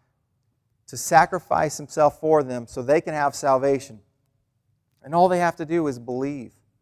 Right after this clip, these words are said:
see that. And they can't get it. But we have this blind man whose life was not all that great.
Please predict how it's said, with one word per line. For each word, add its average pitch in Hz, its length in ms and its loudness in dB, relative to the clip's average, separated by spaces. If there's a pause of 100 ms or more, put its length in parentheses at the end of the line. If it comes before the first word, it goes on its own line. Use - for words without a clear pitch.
(460)
see 190 340 -4
that. 117 280 -2 (2750)
And 139 140 -8
they 156 80 -2
can't 147 300 -10
get 156 160 0
it. - 180 -6
But 135 140 -4
we 156 120 -2
have 170 140 2
this 151 140 -4
blind 165 420 2
man 139 160 -2
whose 139 140 -4
life 165 460 6
was 139 140 -12
not 147 200 2
all 165 220 8
that 151 220 2
great. 160 320 0